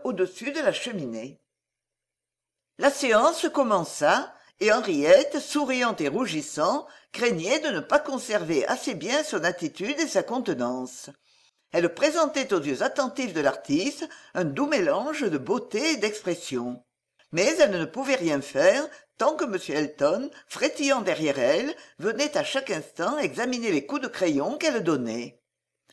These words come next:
Elle lui sut gré d'avoir pris la meilleure position possible pour regarder Henriette tout à son aise. Mais elle fut forcée de le prier de changer de place.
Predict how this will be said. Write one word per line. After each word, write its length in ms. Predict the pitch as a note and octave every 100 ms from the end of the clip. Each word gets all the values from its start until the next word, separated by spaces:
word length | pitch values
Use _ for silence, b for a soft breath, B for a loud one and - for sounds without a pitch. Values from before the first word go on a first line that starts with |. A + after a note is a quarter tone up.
| _
Elle 240 | - G3+ F#3+
lui 160 | F#3
sut 220 | - D#3
gré 300 | C3 A#2+ F#3+
d'avoir 340 | - A#3 F#3 -
pris 120 | G#3+
la 100 | D3+
meilleure 380 | C3+ A#3 D4+ C4
position 460 | A#3 G#3 F#3+ F3+
possible 640 | C#3 D3+ C3+ - D#3 A#3+ D#4 - B B
pour 120 | - D#3+
regarder 420 | G#3 D4 G#3 F#3
Henriette 720 | D3+ C#3+ C#3 D#3+ C4+ - B3+
tout 140 | B3+ -
à 80 | D#4+
son 260 | G#3 D3
aise. 460 | A#2+ A#2+ B2 B2+ D3 _ _ _ _ -
Mais 260 | D#3 B3+ E4+
elle 180 | C4+
fut 160 | F3+ D#3+
forcée 420 | - C4 - D#4
de 80 | G#3+
le 140 | D3+
prier 440 | - F#3 E3+ E3+ D#4
de 140 | D#4
changer 400 | - D4 D4 B3+
de 80 | G#3+
place. 580 | - B2+ A2+ A#2 -